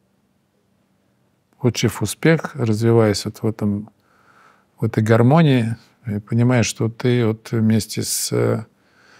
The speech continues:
семьей, с друзьями по команде, со страной, в общем, добился тех результатов. Вот, чтобы, э, часто стоит вопрос, на самом деле,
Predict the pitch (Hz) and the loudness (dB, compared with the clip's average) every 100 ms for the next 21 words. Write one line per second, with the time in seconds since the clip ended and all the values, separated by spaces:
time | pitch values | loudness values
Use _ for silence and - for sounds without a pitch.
0 | _ - - 127 110 117 139 123 117 107 | _ -16 -6 0 2 4 4 2 -2 -4
1 | 107 117 127 127 113 - 113 117 110 110 | -2 0 0 0 -4 -6 -2 0 2 0
2 | 107 - - - 113 110 110 117 127 113 | -2 -10 -10 -4 -2 0 2 2 0 -2
3 | - 110 110 110 110 101 - 104 - 113 | -4 -2 0 2 0 0 -2 -4 0 -2
4 | 123 139 - 104 - - _ _ _ _ | -2 -6 -6 -8 -10 -20 _ _ _ _
5 | _ _ _ _ - 113 - _ _ _ | _ _ _ _ -4 -4 -6 _ _ _
6 | _ _ _ _ _ _ _ _ _ - | _ _ _ _ _ _ _ _ _ -12
7 | - - 120 117 - - - 104 214 - | -8 -2 0 0 -2 -12 -12 -12 -14 -20
8 | - - - _ _ _ _ _ _ _ | -20 -20 -20 _ _ _ _ _ _ _
9 | _ _ - 147 123 - - 117 117 117 | _ _ -4 -2 -2 -6 -4 0 0 2
10 | 160 - 117 - 117 113 110 98 | -2 -2 -6 -2 0 2 2 0